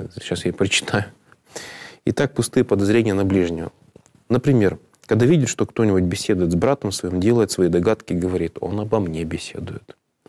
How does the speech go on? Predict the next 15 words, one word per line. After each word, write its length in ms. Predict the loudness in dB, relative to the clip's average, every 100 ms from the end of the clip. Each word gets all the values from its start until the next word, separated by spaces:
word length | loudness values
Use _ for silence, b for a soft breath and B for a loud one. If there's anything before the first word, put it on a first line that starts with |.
| B B -6
Они 220 | -2 0
явно 420 | 2 2 2 2
<laughs> 80 | 2
говорят 360 | 2 0 0 0
обо 180 | 0
мне. 380 | 0 0 0 -4 B B B B B B -4
Вот, 220 | -2 -2
то 60 | -4
есть 140 | -4
ч-, 140 | -8 -8
ч-, 140 | -8
человек 340 | -2 2 2 2
заходит 520 | 2 2 2 2 -4 -10
в 420 | -8 -4 0 -2
комнату, 580 | 0 0 0 -2 -6